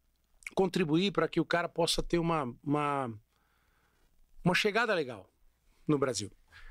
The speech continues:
Por exemplo, eu falei do Ariel Roland. Eu mandei o livro, os livros que eu escrevi. Por quê? O Ariel Roland argentino, ele era, ele é muito fã de um time que o Brandão treinou na Argentina, o Independiente,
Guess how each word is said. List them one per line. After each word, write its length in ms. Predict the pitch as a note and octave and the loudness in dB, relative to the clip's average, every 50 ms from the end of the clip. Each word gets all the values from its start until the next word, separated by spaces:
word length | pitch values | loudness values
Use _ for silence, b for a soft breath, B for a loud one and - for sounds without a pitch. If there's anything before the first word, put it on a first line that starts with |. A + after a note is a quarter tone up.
| B B B | B B B
Por 100 | - D#3+ | 0 0
exemplo, 280 | D3 C3 C#3+ B2 - | 2 2 0 2 0
eu 40 | C#3 | 0
falei 200 | - - D#3 D3+ | 2 4 2 4
do 80 | D3+ D#3 | 4 2
Ariel 200 | D#3 D3+ D#3 D3+ | 4 4 2 2
Roland. 300 | C#3+ D3+ C#3 B2 A2 - _ _ - - F3 F3 - - - D3+ D#3 D3+ | 0 -2 -4 -6 -8 -12 _ _ -18 -12 -12 -10 -6 -2 0 0 2 4
Eu 100 | D3 D#3 | 4 4
mandei 260 | F3 F3 E3 F3 G#3 | 4 2 2 2 2
o 60 | G#3+ | 2
livro, 360 | E3 E3+ E3 B2+ A#2+ B2+ A2+ - - - - - - - - - - - - - - - - - | 2 0 -2 -2 -2 -6 -6 -6 -12 -20 -20 -20 -20 -20 -20 -20 -20 -20 -20 -20 -16 -14 -8 -2
os 120 | - C#3+ - | 0 0 2
livros 240 | C3+ C#3+ C#3 B2+ - | 2 2 2 2 0
que 100 | - C#3+ | 0 0
eu 20 | |
escrevi. 380 | B2 - - C3 B2 G#2+ G#2 G#2 - - - - B B B B B B B B B | 0 2 2 2 2 2 2 0 -2 -4 -8 -20 B B B B B B B B B
Por 160 | - E3 D#3 - | 0 0 0 2
quê? 260 | - F#3 F3 D3 - - - - | 2 0 0 0 -2 -8 -14 -8
O 80 | - A#2+ | -2 0
Ariel 180 | B2 C#3 C#3 | 2 2 2
Roland 220 | A#2+ B2 C3+ C3+ C#3+ | 2 2 2 2 2
argentino, 680 | C#3 - C3+ C3 A#2 - - F3 F#3 E3+ C#3+ A2+ B2+ - - - | 0 0 -2 -2 0 0 0 2 2 0 0 -2 -6 -12 -8 0
ele 180 | D#3 D3 D3+ | 0 4 4
era, 140 | D#3+ D#3 D3 D3 D#3 E3 | 4 2 2 0 -4 -4
ele 180 | - D3+ C#3 C3+ | 0 0 2 2
é 40 | C#3 | 4
muito 280 | C#3+ E3+ G3 - - | 2 2 0 0 0
fã 360 | - - - - E3 F3 B2+ F#2+ - _ _ - - _ _ _ _ _ - | -4 -2 0 0 0 0 0 -4 -8 _ _ -20 -20 _ _ _ _ _ -6
de 160 | C3 B2 F3 | -2 2 2
um 60 | F3 | 2
time 260 | D3 - - F#3+ F#3 | 2 2 2 2 2
que 100 | F3 - | 2 2
o 20 | G3 | 2
Brandão 340 | E3 F3 E3+ D#3+ D#3 E3+ F3 | 2 2 2 2 0 0 0
treinou 300 | E3+ E3+ F3 E3 E3+ E3+ | 0 0 2 2 2 2
na 120 | F3 E3+ | 2 2
Argentina, 520 | E3 C#3+ D#3 F3+ E3 - - C#3+ A#2 G#2+ - _ _ - - - - - - - _ - - | 0 0 -2 -2 -2 -2 -2 -2 -4 -4 -8 _ _ -20 -20 -20 -20 -20 -20 -20 _ -2 0
o 40 | D3 | 2
Independiente, 640 | C#3 C#3+ C#3+ - E3+ D#3 C3+ C3+ A#2+ A2 - - | 2 4 4 4 2 2 2 -2 -2 -4 -6 -8